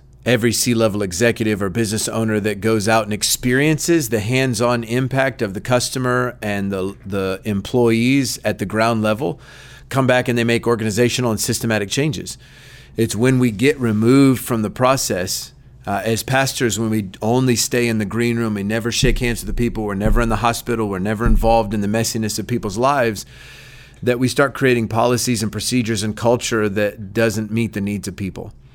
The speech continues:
And I would say to every high-level executive of any business organization to always find ways to get out of the office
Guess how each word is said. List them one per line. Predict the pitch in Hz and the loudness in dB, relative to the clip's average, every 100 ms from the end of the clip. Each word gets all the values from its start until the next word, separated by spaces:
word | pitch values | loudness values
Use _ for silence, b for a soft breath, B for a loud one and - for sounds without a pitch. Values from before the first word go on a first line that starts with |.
| b b b b b | b b b b b
And | 117 | -6
I | 135 | -2
would | 120 | -2
say | - 113 | 0 0
to | 101 104 | -2 -2
every | 117 120 104 | -2 0 0
high-level | 110 110 107 98 | 0 0 0 -2
executive | 95 90 117 110 95 95 - - - - - - - - - | -4 -2 -2 -2 -2 -4 -6 -20 -20 -20 -20 -20 -20 -20 -12
of | - 95 | -8 -4
any | 117 135 | 0 0
business | 107 110 90 98 | 0 -2 -2 -2
organization | 104 98 92 110 120 - 98 101 | -2 -2 0 0 0 -2 -4 -4
to | - 95 | -6 -2
always | 107 113 117 117 107 | 2 4 4 2 0
find | - 104 113 117 | -2 -4 -2 -2
ways | 107 104 95 95 95 B B B B - | -2 -2 -2 -4 -8 B B B B -4
to | 107 | -2
get | 107 | -2
out | 92 107 | 0 0
of | 110 | 0
the | 107 | 0
office | 98 95 95 92 | 0 -2 -4 -6